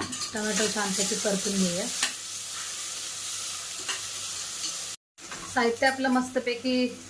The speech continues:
गरम झालेलं आहे, म्हणजे फ्राय झालेलं आहे. आता आपण त्यात थोडं एक चमचा मीठ टाकूया आधी, नंतर वापस आपल्याला मीठ टाकायचं आहे. ते मिठाने थोडंसं लवकर शिजतं आणि चव येते. इथं मी घेतलंय कश्मीरी लाल तिखट,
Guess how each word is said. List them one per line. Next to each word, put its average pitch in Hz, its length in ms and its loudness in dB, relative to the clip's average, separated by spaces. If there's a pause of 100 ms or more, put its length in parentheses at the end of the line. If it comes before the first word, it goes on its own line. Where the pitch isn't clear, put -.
(120)
गरम 226 240 0
झालेलं 202 360 0
आहे, 190 280 -2 (920)
म्हणजे 208 220 -4
फ्राय 202 400 -6
झालेलं 196 280 0
आहे. 190 160 -2 (580)
आता 202 120 -6
आपण 214 160 -4
त्यात 214 240 0 (220)
थोडं 214 140 0
एक 196 160 -4
चमचा 214 260 0
मीठ 208 220 -6
टाकूया 185 320 0
आधी, 247 260 -6 (600)
नंतर 196 240 -2
वापस 202 280 -2
आपल्याला 190 260 -2
मीठ 180 240 -2
टाकायचं 175 380 -8
आहे. 262 100 -8
ते - 300 -12
मिठाने 196 360 0
थोडंसं 202 380 -2
लवकर 208 320 -2 (100)
शिजतं 214 300 -6
आणि 214 120 -2 (100)
चव 208 180 -2
येते. 214 240 -4 (460)
इथं 220 100 0
मी 226 100 0
घेतलंय 226 320 -2
कश्मीरी 220 520 0 (680)
लाल 190 340 2
तिखट, 190 340 -4